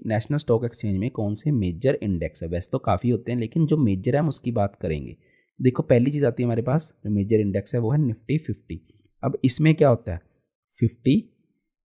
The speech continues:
large cap companies of Indian economy, ठीक है, फिफ्टी लार्ज कैप कंपनीज का ये ग्रुप होता है, ठीक है, जो कि मान लो अब ये फिफ्टी लार्ज कैप कंपनीज अगर इनकी overall परफॉर्मेंस क्या है, ऊपर जा रही है तो Nifty फिफ्टी का इंडेक्स भी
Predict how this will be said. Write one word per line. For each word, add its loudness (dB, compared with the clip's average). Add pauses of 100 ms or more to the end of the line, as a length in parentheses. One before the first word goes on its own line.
(160)
large 4
cap 2
companies 2
of -2 (140)
Indian 0 (200)
economy, -4
ठीक -12
है, -6
फिफ्टी -4
लार्ज 2
कैप -4
कंपनीज -2
का 0
ये 2 (140)
ग्रुप 0
होता -2
है, -2 (640)
ठीक -4
है, 2 (480)
जो 8
कि 2
मान 4
लो -4
अब 0
ये 4
फिफ्टी -4
लार्ज 2
कैप 0
कंपनीज -2 (100)
अगर 2
इनकी 0
overall 0
परफॉर्मेंस -2
क्या -2
है, -12 (580)
ऊपर 2
जा 6
रही 0
है 0
तो -4 (160)
Nifty -2
फिफ्टी -8
का -2
इंडेक्स -4
भी -2